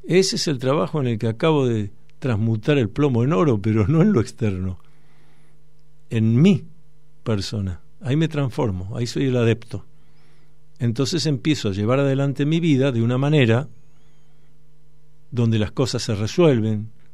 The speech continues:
donde concreto mis deseos positivos de vida, pero porque estoy siendo uno.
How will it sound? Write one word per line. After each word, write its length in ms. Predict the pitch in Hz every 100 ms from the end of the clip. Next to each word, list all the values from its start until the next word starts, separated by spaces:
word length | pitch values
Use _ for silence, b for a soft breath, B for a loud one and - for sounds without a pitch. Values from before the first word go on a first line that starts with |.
| -
donde 220 | 117 110
concreto 480 | 104 104 110 127 117
mis 120 | 110
deseos 300 | 101 98 117
positivos 560 | - 110 104 95 101 98
de 120 | 104
vida, 440 | 139 170 123 110 110 b b b b b b -
pero 140 | 117
porque 220 | 101 104 101
estoy 180 | 156
siendo 300 | 143 151 147
uno. 500 | 113 143 170 113 92